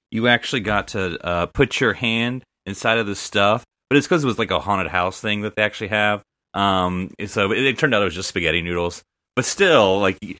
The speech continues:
when they said it was warp plasma, you kinda, you thought it was. So it was, you know, something, I, I may have been actually in the kids section now that I think about it, but it, you know,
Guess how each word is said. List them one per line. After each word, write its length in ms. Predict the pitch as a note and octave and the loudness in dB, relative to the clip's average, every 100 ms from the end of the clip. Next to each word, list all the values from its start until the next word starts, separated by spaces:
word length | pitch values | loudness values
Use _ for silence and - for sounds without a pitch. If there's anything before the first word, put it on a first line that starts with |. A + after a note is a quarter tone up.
| _ - | _ -2
when 160 | C3 | 0
they 140 | B2 B2 | 2 0
said 540 | - B2+ C3 C#3 C#3+ | 2 4 4 2 0
it 160 | B2+ A#2+ | -2 0
was 160 | B2+ A2+ | 0 0
warp 300 | A2+ B2 - | 0 0 0
plasma, 540 | C3 A#2+ A#2+ B2 A#2+ A#2+ | 0 2 2 -2 -2 -2
you 200 | A2 G#2 | -4 -6
kinda, 260 | A#2 A2 | -4 -2
you 140 | F#2+ F#2+ | -2 0
thought 280 | A2 G2+ | 4 4
it 120 | G2+ D#2 | 4 0
was. 600 | E2+ E2 D#2+ E2 - - _ _ - | 0 2 2 -2 -6 -16 _ _ -2
So 160 | C3 | 2
it 80 | F3+ | 2
was, 160 | A#3+ G#3+ | 0 -2
you 160 | A3 | -4
know, 100 | F#3+ | -2
something, 540 | D#3 C3+ G#2+ G#2 G2+ - | 0 0 -2 -4 -4 -6
I, 260 | A2+ - C#3 | -6 -2 0
I 20 | |
may 140 | D#3 | 2
have 120 | D#3 | 0
been 120 | A#2+ A2+ | 0 0
actually 300 | G#2+ - G#2 | -2 -4 -6
in 60 | |
the 80 | F2 | -6
kids 260 | - F2+ - | -4 -6 -2
section 380 | G2+ - B2 | -2 -2 -4
now 100 | A#2 A2+ | -2 2
that 120 | A2+ | 2
I 80 | A2 | 2
think 180 | A#2+ | -2
about 260 | A#2+ A#2+ A#2+ | -2 -2 0
it, 160 | B2 - _ _ _ _ | -2 -6 _ _ _ _
but 320 | - B2 A2+ G2 | 0 4 4 0
it, 220 | B2 A#2+ | -6 -4
you 80 | C#3 | -4
know, 240 | D2+ | -4